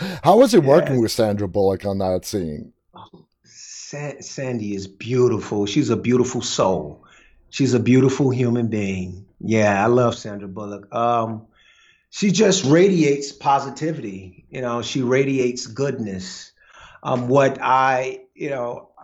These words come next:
Speaker 2: I would, it would be great if all actors, if everybody in the industry were like Sa-, Sandy, then yeah, the industry would be just even better,
Speaker 1: Oh,
Speaker 2: top notch.
Speaker 1: she sounds amazing. Now, since T-Dog was not in the comics,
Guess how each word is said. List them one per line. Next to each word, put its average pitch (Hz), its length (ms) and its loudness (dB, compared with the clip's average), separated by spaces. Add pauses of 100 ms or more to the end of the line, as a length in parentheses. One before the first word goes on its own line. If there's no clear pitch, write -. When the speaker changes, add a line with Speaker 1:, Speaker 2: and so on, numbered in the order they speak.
(120)
Speaker 2:
I 135 200 0
would, 131 300 -4 (260)
it 160 160 -6
would 135 120 -6
be 135 120 0
great 135 300 0
if 131 160 -2
all 131 300 2
actors, 127 440 -6
if 110 140 -8
everybody 127 540 -4
in 120 80 -2
the 120 100 -4
industry 117 880 -6 (180)
were 117 80 -2
like 117 300 2
Sa-, 117 380 -4
Sandy, 110 600 -4
then 101 540 -6
yeah, 120 420 4
the 107 140 -2
industry 117 420 -2
would 101 180 -4
be 104 160 -2
just 98 420 -6 (540)
even 127 300 4
better, 92 420 -2
Speaker 1:
Oh, 104 140 -4
Speaker 2:
top 104 200 0
notch. 90 520 -8
Speaker 1:
she - 160 -6
sounds 113 400 -2
amazing. 104 760 0
Now, 120 340 4
since 220 320 2
T-Dog 175 560 4
was 113 240 0
not 131 260 6
in 175 120 2
the 170 80 0
comics, 110 680 0